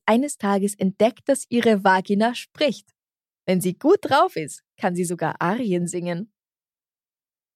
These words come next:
Das männliche Pendant dazu ist vielleicht der Film Porn Horror Movie One-Eyed Monster von zweitausendacht, der auf skurrile und humorvolle Weise den Penis eines verstorbenen Pornostars zum Leben erweckt,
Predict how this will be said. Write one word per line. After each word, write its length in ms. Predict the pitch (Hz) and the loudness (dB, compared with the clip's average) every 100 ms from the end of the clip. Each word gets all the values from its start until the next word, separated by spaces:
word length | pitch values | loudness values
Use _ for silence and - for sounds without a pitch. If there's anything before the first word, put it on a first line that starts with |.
| - | 0
Das 180 | 277 240 | 0 2
männliche 420 | 247 302 294 294 | 2 2 0 0
Pendant 440 | 247 226 196 196 | 2 4 4 6
dazu 320 | 190 233 - | 4 2 0
ist 240 | 302 277 - | -6 -6 -2
vielleicht 380 | 269 226 226 247 | 2 2 2 -2
der 80 | |
Film 380 | 233 220 214 226 - | 0 2 4 0 -4
Porn 560 | - 226 220 233 208 | 2 4 4 0 0
Horror 260 | 208 190 175 | 2 4 2
Movie 580 | 175 175 170 185 196 - - | 0 -2 -2 -2 -2 -4 -2
One-Eyed 480 | 208 254 - 196 | 0 0 0 0
Monster 640 | 190 190 185 190 - 170 170 | 0 0 0 -2 -4 -2 -2
von 260 | - 175 | -2 -4
zweitausendacht, 800 | 180 180 185 180 175 - 190 - _ - - - | -2 -2 0 0 -2 0 -2 -2 _ -20 -4 2
der 100 | 196 | 2
auf 80 | |
skurrile 560 | - - 214 220 240 240 | 2 -2 0 2 4 2
und 180 | 214 208 | 2 0
humorvolle 640 | 196 196 214 - 190 180 | 2 4 4 2 2 2
Weise 300 | 175 170 175 | 2 0 -2
den 220 | 175 180 | -4 -4
Penis 340 | 196 185 214 - | -2 -2 -2 -2
eines 260 | 208 226 | -2 -2
verstorbenen 600 | - - 214 208 220 220 | -6 0 2 2 2 -2
Pornostars 640 | - 233 196 175 165 170 - | 0 0 2 0 0 0 -2
zum 160 | 185 | 0
Leben 240 | 185 185 170 | 2 2 2
erweckt, 400 | 185 196 - | 2 2 -2